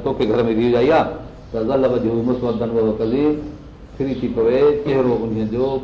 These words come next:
ڪارو، حالانڪه اهو آهي ڍڪ ڀريندڙ، گوٽا کائيندڙ ڪاوڙ جا، ڪاوڙ ويٺي گوٽا ڏي. غم ۽ غيظ سان، ڪظيم به معنيٰ حزين، ڪظيم به معنيٰ حزين، حزن، ڏک.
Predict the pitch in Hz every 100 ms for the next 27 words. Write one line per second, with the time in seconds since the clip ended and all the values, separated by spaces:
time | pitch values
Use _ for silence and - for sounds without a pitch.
0 | - 123 117 107 113 135 143 143 - -
1 | - - 113 120 123 117 110 110 117 110
2 | 107 117 131 135 131 110 98 117 131 135
3 | 117 123 110 104 - - 107 143 143 139
4 | 131 127 120 113 117 120 113 101 - -
5 | - - - - - - 117 123 113 113
6 | 113 110 104 92 - - - - - -
7 | - - - - - - - - - -
8 | - - - - 101 147 143 127 135 131
9 | 127 110 - - - - - 131 135 143
10 | 120 113 113 104 117 117 113 113 113 123
11 | 185 - - - - - 110 113 107 98
12 | 98 - 120 123 135 - - - 127 127
13 | 127 - - - 143